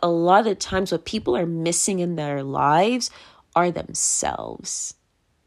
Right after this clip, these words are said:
Themselves as friends,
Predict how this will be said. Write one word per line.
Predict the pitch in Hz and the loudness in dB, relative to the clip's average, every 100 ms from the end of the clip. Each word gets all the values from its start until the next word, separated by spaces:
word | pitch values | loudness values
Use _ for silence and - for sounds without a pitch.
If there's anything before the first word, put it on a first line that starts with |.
| _ _ _ _ _ _ - | _ _ _ _ _ _ 2
Themselves | 190 180 - 180 175 - | 4 4 2 0 0 0
as | 143 - | -4 -4
friends, | - 143 143 175 240 302 - - | 0 0 2 0 -2 -4 -6 -10